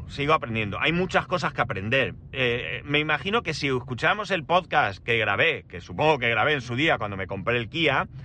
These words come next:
debe ser muy similar al que, eh, puedo grabar hoy contando lo que os voy a contar.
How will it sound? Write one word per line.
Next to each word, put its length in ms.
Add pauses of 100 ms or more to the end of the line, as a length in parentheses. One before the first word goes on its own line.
(120)
debe 240
ser 160
muy 160
similar 560 (240)
al 280
que, 380
eh, 680
puedo 200
grabar 400
hoy 280
contando 480
lo 100
que 60
os 80
voy 140
a 60
contar. 460